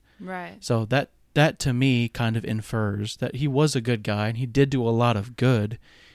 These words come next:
Speaker 2: even if he didn't always tell the e-, perfect or exact truth.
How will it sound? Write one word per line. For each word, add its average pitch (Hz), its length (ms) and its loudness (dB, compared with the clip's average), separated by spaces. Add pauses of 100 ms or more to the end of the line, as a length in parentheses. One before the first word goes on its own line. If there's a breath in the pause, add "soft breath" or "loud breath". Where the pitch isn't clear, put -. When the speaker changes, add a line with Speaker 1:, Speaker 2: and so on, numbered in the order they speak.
(260 loud breath)
Speaker 2:
even 110 320 -2
if 104 180 -6
he 101 340 -6 (240)
didn't 131 400 0
always 120 440 0
tell 123 220 0
the 117 280 -2
e-, 117 60 -6 (100)
perfect 120 440 0
or 107 120 -4
exact 107 440 -8
truth. 120 460 -10